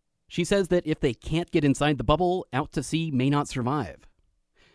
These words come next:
Cruise ships usually start calling on Alaska ports in April. Norwegian, Royal Caribbean, Carnival, Holland America,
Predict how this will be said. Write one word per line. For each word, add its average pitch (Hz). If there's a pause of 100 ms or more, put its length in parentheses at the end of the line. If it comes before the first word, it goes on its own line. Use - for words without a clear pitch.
(200)
Cruise 147
ships 151
usually 190
start 143
calling 127
on 117
Alaska 120
ports -
in 110
April. 101 (380)
Norwegian, 147
Royal 117
Caribbean, 156
Carnival, 190
Holland 175
America, 160